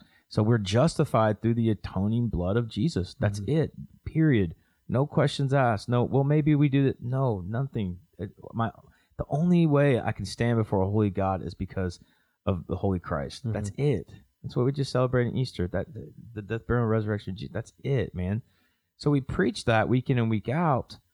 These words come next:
Speaker 1: but then how do we live our lives?
Speaker 2: Yep.
Speaker 1: We don't live our lives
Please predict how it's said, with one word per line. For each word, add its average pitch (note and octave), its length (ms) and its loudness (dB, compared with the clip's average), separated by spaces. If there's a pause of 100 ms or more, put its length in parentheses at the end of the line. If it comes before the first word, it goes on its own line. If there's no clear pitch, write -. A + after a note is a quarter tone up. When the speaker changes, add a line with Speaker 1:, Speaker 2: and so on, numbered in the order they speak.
(280)
Speaker 1:
but C3 100 -4
then D3+ 120 4
how D3+ 180 2
do E3+ 60 4
we E3+ 120 6
live C#3 180 4
our F#2 140 4
lives? G#2+ 680 -2
Speaker 2:
Yep. F#2 200 -8 (140)
Speaker 1:
We C3+ 120 2
don't E3 260 2
live C#3 160 4
our A#2+ 160 2
lives A2+ 560 -2